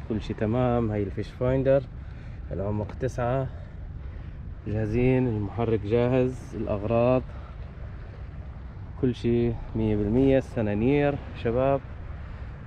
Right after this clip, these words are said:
الشبك، المنتب، آه، الكولر، أوكي، و-، وشنطة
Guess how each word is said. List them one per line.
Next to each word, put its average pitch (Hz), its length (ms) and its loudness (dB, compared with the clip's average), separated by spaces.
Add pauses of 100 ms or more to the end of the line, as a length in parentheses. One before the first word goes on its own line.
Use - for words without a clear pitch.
(240)
الشبك، 135 680 4 (760)
المنتب، 120 580 2 (1300)
آه، 113 600 4
الكولر، 117 640 2 (1900)
أوكي، 120 480 -2 (540)
و-، 190 1000 -2
وشنطة 143 340 -2